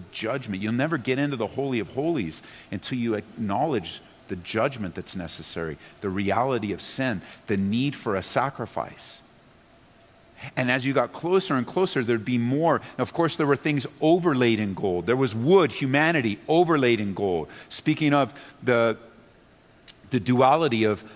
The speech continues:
of the nature of Jesus Christ, both fully man and fully God. But then when you got into the Holy of Holies,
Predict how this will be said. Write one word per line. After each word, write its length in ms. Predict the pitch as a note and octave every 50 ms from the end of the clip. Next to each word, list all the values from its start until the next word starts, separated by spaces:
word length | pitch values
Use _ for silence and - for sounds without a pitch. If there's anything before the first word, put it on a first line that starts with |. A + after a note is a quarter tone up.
| - - -
of 200 | G#2+ A2 G#2+ G2+
the 80 | A2+ A2
nature 420 | G#2+ A#2 B2 - - - D#3+ C#3
of 80 | A#2 G2+
Jesus 420 | - C3+ C#3+ C#3+ B2 C3+ A2 -
Christ, 400 | - - E3+ D#3 C3+ C#3+ - -
both 180 | - B2+ A#2 -
fully 520 | - - - - F3 E3+ E3+ E3+ E3+ D#3
man 360 | D3+ D3 C#3+ D3 D3+ D#3+ E3
and 160 | D#3 C#3 A#2
fully 320 | - - D3+ D3 C#3+ C#3+ C3+
God. 400 | A2+ C#3+ D3+ E3 D3 A2 F2 F2+ - - - - - - - - _ _ _ - - -
But 120 | - D#3+ -
then 160 | F#3+ F#3 F3+
when 140 | F3 F3 F3
you 100 | D#3+ D3+
got 300 | C#3+ E3+ E3+ F#3 F#3+ F#3+
into 360 | G3 G3+ G3 - - F#3 E3+
the 160 | C#3+ D3 C3
Holy 680 | A#2+ - - - E3 G3 G#3 A3 B3 C4+ B3+ A#3+ A#3 G3+
of 180 | F#3 D3+ C#3+
Holies, 720 | C3+ F#3 A3 C4 C#4 C4 G3+ D#3 C3+ B2+ C#3 D3+ C#3+ -